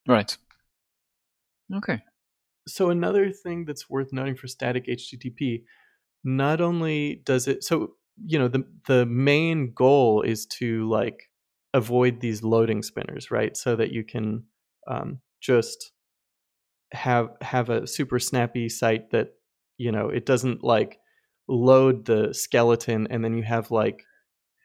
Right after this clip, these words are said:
Speaker 2: a hundred different loading spinners in the page.
Speaker 1: Yeah.
Speaker 2: Um, you, you load the app and you see, you see content, right? And, and not only that, but you have access to that data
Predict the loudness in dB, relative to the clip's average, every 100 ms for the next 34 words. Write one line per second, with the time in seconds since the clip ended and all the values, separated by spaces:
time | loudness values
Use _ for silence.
0 | -2 0 4 6 6 4 0 -2 2 4
1 | 4 0 -4 -4 -4 -4 -6 -6 -6 -6
2 | -4 2 2 2 -6 _ _ _ -20 -20
3 | _ -20 -20 -20 -20 _ -6 -4 -4 -6
4 | -10 _ _ -10 -4 -4 -4 4 6 6
5 | 4 6 4 4 -2 -2 -2 0 0 -2
6 | -6 -2 0 2 2 2 -2 -4 0 2
7 | 2 2 2 2 -2 -2 4 6 6 4
8 | 4 4 4 0 0 0 0 -4 -2 -4
9 | _ -10 -8 -6 -6 -6 -4 -2 0 2
10 | 4 4 0